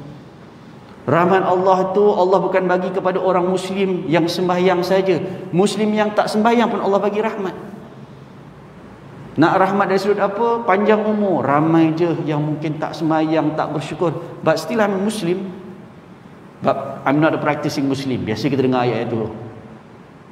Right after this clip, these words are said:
Tapi Allah bagi, Masya Allah, dengan kekayaan, kemewahan, kebahagiaan Allah bagi. Bukan setakat Muslim yang tidak beramal dengan Islam, yang bukan Muslim pun Allah bagi rahmat.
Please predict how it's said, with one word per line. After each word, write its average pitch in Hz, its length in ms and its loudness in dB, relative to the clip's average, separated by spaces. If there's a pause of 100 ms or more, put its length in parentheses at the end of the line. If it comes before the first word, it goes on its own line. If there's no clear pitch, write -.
(800)
Tapi 139 160 2
Allah 214 160 6
bagi, 214 240 2
Masya 214 320 0
Allah, 214 240 0
dengan 202 480 -2
kekayaan, 190 800 2
kemewahan, 190 640 -2
kebahagiaan 185 640 0
Allah 190 200 0
bagi. 208 280 -2 (960)
Bukan 175 200 4
setakat 208 440 0
Muslim 214 560 0
yang 208 160 0
tidak 190 480 -2
beramal 208 560 0
dengan 208 240 0
Islam, 170 400 -2 (240)
yang 220 320 2
bukan 254 400 0
Muslim 302 480 2
pun 196 80 4
Allah 233 240 -2
bagi 262 160 -4
rahmat. 311 320 -6